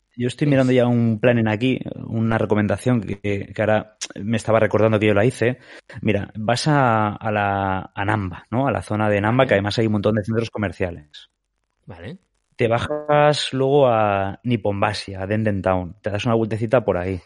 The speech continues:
Speaker 1: Y además, eso, como tienes la estación de Namba, en cualquier momento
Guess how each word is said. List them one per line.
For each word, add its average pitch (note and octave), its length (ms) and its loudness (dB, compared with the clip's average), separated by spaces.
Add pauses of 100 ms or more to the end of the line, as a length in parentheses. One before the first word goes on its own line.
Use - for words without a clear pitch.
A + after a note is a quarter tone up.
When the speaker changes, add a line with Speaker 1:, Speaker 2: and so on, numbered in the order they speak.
(1800)
Speaker 1:
Y A2+ 60 2
además, G#2+ 400 0
eso, A2 240 -2
como F#2+ 220 -4
tienes G#2+ 220 2
la A2+ 80 2
estación A2 320 -2
de G#2+ 80 2
Namba, C3 260 4
en C3+ 80 0
cualquier G#2 240 2
momento G#2+ 580 0